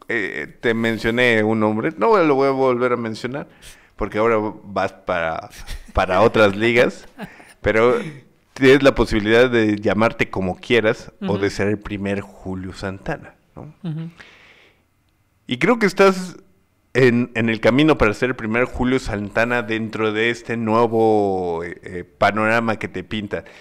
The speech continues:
Speaker 1: Y, y me da gusto y llamarte amigo, llamarte hermano, y que al final,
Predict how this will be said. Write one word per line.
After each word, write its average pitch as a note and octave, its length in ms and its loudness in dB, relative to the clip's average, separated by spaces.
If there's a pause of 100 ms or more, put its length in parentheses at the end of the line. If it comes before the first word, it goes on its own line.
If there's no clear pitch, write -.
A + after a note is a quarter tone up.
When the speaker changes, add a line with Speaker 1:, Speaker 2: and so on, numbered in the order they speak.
(160)
Speaker 1:
Y, G#2+ 280 -8
y A2 260 -10
me G#2+ 160 -4
da A#2 140 2
gusto C#3+ 600 2
y G2 520 -10 (300)
llamarte G#2+ 440 -2
amigo, B2 440 -4 (240)
llamarte G2 400 -6
hermano, G2+ 460 -6 (340)
y G2+ 220 -14
que - 160 -6
al G2+ 100 -6
final, B2 540 -6